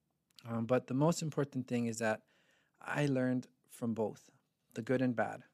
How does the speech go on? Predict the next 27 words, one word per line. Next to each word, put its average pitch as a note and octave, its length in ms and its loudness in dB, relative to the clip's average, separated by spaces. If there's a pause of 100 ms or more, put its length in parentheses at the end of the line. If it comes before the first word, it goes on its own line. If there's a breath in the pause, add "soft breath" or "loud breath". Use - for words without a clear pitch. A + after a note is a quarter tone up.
(640)
I A2+ 100 -2
learned A#2 260 0
that A#2 140 -4
there A2 120 2
are G#2 60 0
consequences. C3+ 800 -4
Those A2 160 -8
consequences A#2+ 680 -8
could A2 240 -16
be A2+ 200 -16
good B2 180 -12
consequences F3 760 -8
or G#3 60 -4
bad F3+ 240 0
consequences. - 840 -14 (600)
It C#3 120 2
is G3+ 200 4
sad, C3 400 2 (300)
and C3 100 -2
I D3 80 0
mentioned B2+ 380 0
this B2 180 -6
in A2+ 80 -6
a A2 60 -8
previous A2 420 -8
episode, A2 460 -4
but A2 200 0